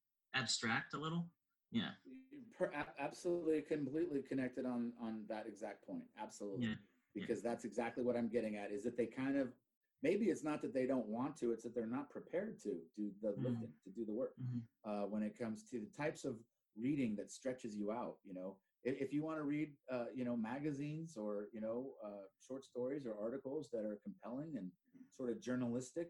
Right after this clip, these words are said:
Speaker 2: great. There's, y-, use the muscle. That's fine. Nobody should ever, it's kinda like people that quit drinking. Like, don't ever tell somebody how to do it. If they're doing it, just do it. Just you do it
Speaker 1: Mm-hmm.
Speaker 2: your way, and that's great. And if
Speaker 1: Yeah.
Speaker 2: people like reading, uh,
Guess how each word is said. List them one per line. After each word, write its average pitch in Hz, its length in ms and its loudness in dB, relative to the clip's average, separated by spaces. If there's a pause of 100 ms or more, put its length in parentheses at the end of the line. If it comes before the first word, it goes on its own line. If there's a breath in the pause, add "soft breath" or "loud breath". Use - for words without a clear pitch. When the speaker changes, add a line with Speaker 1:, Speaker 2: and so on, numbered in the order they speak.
(120)
Speaker 2:
great. - 260 -4 (460)
There's, 180 200 -2 (480)
y-, 254 420 -12 (140)
use 202 260 0
the 196 60 -8
muscle. 196 440 -4
That's 190 200 -4
fine. 185 340 -2 (360 soft breath)
Nobody 175 320 4
should 151 180 0
ever, 156 380 2 (280 soft breath)
it's 120 140 -2
kinda 165 200 -2
like 160 240 -2
people 151 320 0
that 123 180 0
quit 147 180 0
drinking. 139 380 0
Like, 98 200 -4
don't 147 160 -2
ever 180 260 -2
tell 160 160 0
somebody 160 440 0
how 139 80 -2
to 151 80 -2
do 143 280 0
it. - 140 -4
If - 140 -18
they're 175 160 -2
doing 185 260 -2
it, 135 120 -4 (200)
just 147 140 -4 (120)
do 147 180 2
it. - 60 -6 (140)
Just 120 160 -10
you 147 120 -2 (100)
do 151 140 4
it 123 100 2
Speaker 1:
Mm-hmm. 123 80 -6
Speaker 2:
your 156 160 0
way, 151 240 0
and 123 80 -4
that's 135 160 -6
great. 117 280 -2 (420)
And 107 80 -2
if - 100 -4
Speaker 1:
Yeah. 135 120 -4
Speaker 2:
people 156 200 0
like 147 200 0
reading, 147 460 -2 (300)
uh, 117 260 0